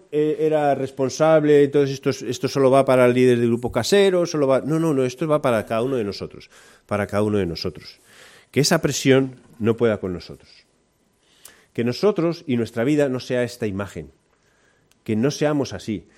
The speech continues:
Y si tú ahora mismo, por ejemplo, identificas una pieza pequeña en tu propia vida, la identif-, ya, ¡pum!, te ha venido a la mente. ¡Ostras! Que Andrés me ha pillado. <laughs>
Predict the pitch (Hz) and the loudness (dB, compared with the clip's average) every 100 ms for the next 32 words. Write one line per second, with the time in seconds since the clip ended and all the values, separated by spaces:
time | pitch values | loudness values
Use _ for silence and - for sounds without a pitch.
0 | _ _ 135 131 - 127 113 196 220 170 | _ _ 0 0 2 0 6 6 8 8
1 | 185 170 135 123 117 175 160 135 113 107 | 6 6 4 2 0 -2 2 2 0 -4
2 | 190 151 101 - _ _ _ _ _ _ | -2 -2 -4 -8 _ _ _ _ _ _
3 | _ _ _ - 214 202 208 208 190 143 | _ _ _ -12 -10 -10 -10 -10 -10 -10
4 | 156 185 160 120 117 123 - 170 160 156 | -6 -2 -2 -4 -6 -6 -2 0 2 4
5 | 143 120 123 113 113 120 151 131 135 - | 4 4 4 2 0 2 6 6 4 4
6 | 208 170 95 156 151 139 120 110 98 87 | 8 8 6 2 2 2 2 -2 -6 -10
7 | - 147 - _ _ _ _ _ _ _ | -14 -14 -16 _ _ _ _ _ _ _
8 | _ - 101 95 92 85 90 _ _ - | _ -12 -6 -4 -4 -6 -12 _ _ -20
9 | _ _ _ _ _ _ _ - 101 139 | _ _ _ _ _ _ _ -8 -4 -2
10 | 135 117 107 92 78 - - | -4 -6 -8 -8 -10 -16 -20